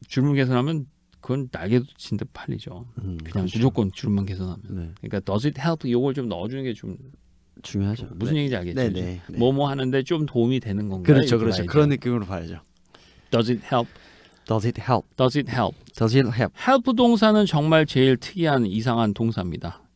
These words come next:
Speaker 1: 영어에서 많이 봤지만 그냥 투부정사를 싫어해요. 그래서 그냥 동사 원형 나오고 막 그래.
Speaker 2: 네.
Speaker 1: "Does it help improve wrinkles?" 이렇게 하면 돼.
Speaker 2: 음.
Speaker 1: "주름 개선해 주나요?" 이런 뜻이야.
Speaker 2: 네.
Speaker 1: "주름 개선에 도움이 되나요?" 이런 뜻이야.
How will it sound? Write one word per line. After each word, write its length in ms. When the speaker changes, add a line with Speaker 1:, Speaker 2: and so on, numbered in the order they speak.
Speaker 1:
영어에서 600
많이 280
봤지만 840
그냥 500
투부정사를 840
싫어해요. 480
그래서 140
그냥 340
동사 300
원형 260
나오고 240
막 160
그래. 240
Speaker 2:
네. 180
Speaker 1:
"Does 240
it 160
help 300
improve 400
wrinkles?" 640
이렇게 200
하면 160
돼. 200
Speaker 2:
음. 840
Speaker 1:
"주름 260
개선해 360
주나요?" 360
이런 200
뜻이야. 200
Speaker 2:
네. 60
Speaker 1:
"주름 260
개선에 360
도움이 280
되나요?" 300
이런 140
뜻이야. 240